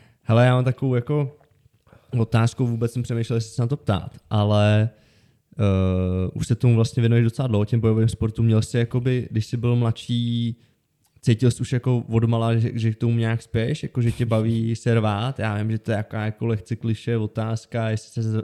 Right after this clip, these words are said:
Speaker 1: rval, když jsi byl malej, ale vlastně mi přijde jako zajímavý na to slyšet odpověď.
Speaker 2: Hele,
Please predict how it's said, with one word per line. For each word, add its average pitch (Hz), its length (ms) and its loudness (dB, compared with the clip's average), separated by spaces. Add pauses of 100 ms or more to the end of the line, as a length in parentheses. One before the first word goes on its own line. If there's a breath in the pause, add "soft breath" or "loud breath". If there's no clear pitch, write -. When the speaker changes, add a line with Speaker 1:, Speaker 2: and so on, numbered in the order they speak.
(140)
Speaker 1:
rval, 113 300 0
když 110 140 -2
jsi - 100 -6
byl 120 140 0
malej, 110 380 -2
ale 117 160 0
vlastně 113 420 -2 (580 soft breath)
mi 120 100 2
přijde 117 320 -2
jako 117 320 -2
zajímavý 117 380 -2
na 117 100 -4
to - 100 -10
slyšet 123 240 0
odpověď. 113 600 -6
Speaker 2:
Hele, 92 340 0